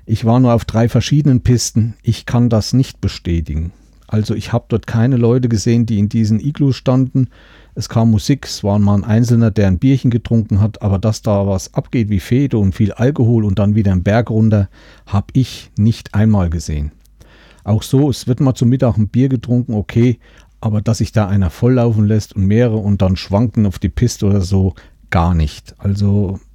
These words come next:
vielleicht war's auch in meinem Gebiet nur so. Ich hab gehört, dass in anderen Gebieten, wo die High Society gängig ist, wie bei Kitzbühel und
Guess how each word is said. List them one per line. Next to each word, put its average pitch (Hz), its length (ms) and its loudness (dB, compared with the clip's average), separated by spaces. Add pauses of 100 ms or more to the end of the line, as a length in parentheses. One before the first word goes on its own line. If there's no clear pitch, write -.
(840)
vielleicht 117 360 0
war's 110 180 0
auch 104 160 -2
in 98 80 -2
meinem 110 280 0
Gebiet 135 380 -2
nur 131 160 4
so. 123 320 2
Ich - 140 -8
hab - 180 -4
gehört, 104 400 0
dass 95 140 -2
in 95 100 -2
anderen 104 420 0 (600)
Gebieten, 117 540 2
wo 104 120 0
die 95 300 0 (720)
High 110 180 0
Society 113 880 0 (640)
gängig 127 380 -2
ist, - 360 -4 (540)
wie 101 260 0
bei 92 600 0
Kitzbühel 113 680 0
und 95 360 -2